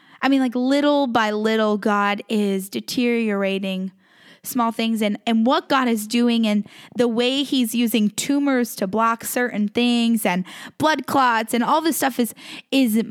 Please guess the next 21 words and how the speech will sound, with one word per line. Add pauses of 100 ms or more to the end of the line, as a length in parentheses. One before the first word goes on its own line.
(220)
mind-boggling.
I
mean,
it (100)
honestly,
honestly
doesn't
make
sense,
but (460)
can
I
just
submit
to
understanding
that,
like,
impossible
circumstances (120)
are